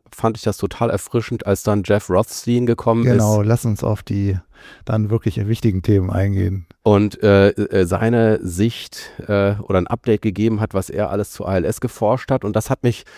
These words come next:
Speaker 1: so ein bisschen auch berührt, äh, weil als ich angefangen hab, zweitausendfünf in Düsseldorf, war eine meiner ersten Arbeiten, wo ich,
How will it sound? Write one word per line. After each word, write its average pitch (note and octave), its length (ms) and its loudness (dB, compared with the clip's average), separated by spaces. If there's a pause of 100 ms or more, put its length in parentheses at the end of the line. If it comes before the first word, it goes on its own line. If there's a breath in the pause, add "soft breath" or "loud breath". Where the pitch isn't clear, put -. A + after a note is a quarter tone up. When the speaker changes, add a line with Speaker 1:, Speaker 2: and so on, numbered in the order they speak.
(120)
Speaker 1:
so - 100 -8
ein G#2 60 -4
bisschen C3+ 240 -2
auch A2 160 0
berührt, A#2+ 640 0 (120)
äh, A2+ 320 4
weil G2+ 380 0 (100)
als G#2 160 -2
ich - 220 -6
angefangen C#3 540 -2
hab, C3 120 -6
zweitausendfünf A#2+ 960 -4
in G#2 100 -2
Düsseldorf, A#2+ 600 -2
war G#2+ 180 0
eine G#2 160 0
meiner G2+ 180 0
ersten - 380 -6
Arbeiten, G2+ 580 0
wo G2+ 140 2
ich, - 160 -4